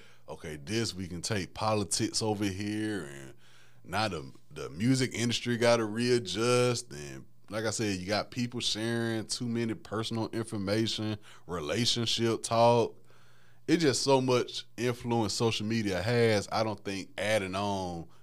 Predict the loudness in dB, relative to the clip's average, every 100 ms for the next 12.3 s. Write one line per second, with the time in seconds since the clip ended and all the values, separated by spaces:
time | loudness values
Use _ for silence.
0 | -16 -12 -8 -8 -6 -6 -6 -6 -10 -18
1 | -18 -20 -20 -20 -8 -2 -2 0 0 0
2 | -2 -4 -6 -6 -4 -2 0 0 -2 0
3 | 0 0 -4 -18 -8 2 2 2 0 2
4 | 6 6 6 4 4 4 2 -2 0 0
5 | 0 2 4 4 2 2 2 6 6 8
6 | 6 4 6 6 4 -2 -14 -10 0 4
7 | 4 4 2 0 -4 -8 -4 -2 -2 4
8 | 12 12 12 6 -8 -18 -20 -20 -8 -2
9 | 8 12 12 10 12 12 12 10 2 -12
10 | -20 -2 2 2 -2 -12 -14 -14 -4 0
11 | 0 8 12 12 12 2 2 2 2 10
12 | 12 12 8